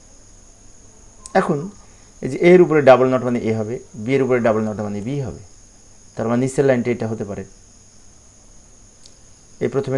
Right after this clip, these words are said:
যা আছে রেখে দিলাম, এ বি এর উপরে ডাবল নট চলে গেছে। এখন এখানে লক্ষ্য করলে দেখতে পাই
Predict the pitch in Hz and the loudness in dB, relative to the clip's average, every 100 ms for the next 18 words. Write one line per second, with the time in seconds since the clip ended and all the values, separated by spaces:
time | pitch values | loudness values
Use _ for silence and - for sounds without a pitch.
0 | 127 127 117 120 117 127 185 95 82 - | 4 4 4 -2 -4 -6 -6 -8 -12 -18
1 | - - - - - _ - - - 131 | -20 -20 -20 -20 -20 _ -20 -20 -2 0
2 | 117 113 110 - - - - - - 107 | 2 0 -2 -8 -20 -20 -20 -20 -10 -8
3 | 98 98 92 90 92 90 107 104 92 - | -6 -4 -2 -2 -4 -6 -4 -4 -6 -10
4 | - - - - - - - - - - | -18 -20 -20 -20 -20 -20 -20 -20 -20 -20
5 | - - - - - - - - 156 175 | -20 -20 -20 -20 -20 -20 -20 -4 -2 0
6 | 165 156 156 151 139 139 139 143 131 127 | -2 0 0 0 0 0 0 -2 0 0
7 | 127 113 | -2 0